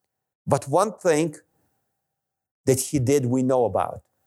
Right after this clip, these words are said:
And we know that what he did, that one thing worked for him,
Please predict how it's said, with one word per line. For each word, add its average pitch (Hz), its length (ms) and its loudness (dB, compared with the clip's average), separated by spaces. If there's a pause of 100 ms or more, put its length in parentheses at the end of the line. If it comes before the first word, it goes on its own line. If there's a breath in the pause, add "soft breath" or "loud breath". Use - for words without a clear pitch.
(360)
And 139 280 0
we 147 140 2
know 180 400 0
that 135 280 0
what 175 240 0 (120)
he 202 100 0
did, 139 600 2 (140)
that 127 200 2
one 165 280 -2
thing 123 400 0 (240)
worked 143 540 0
for 123 140 2
him, - 320 -2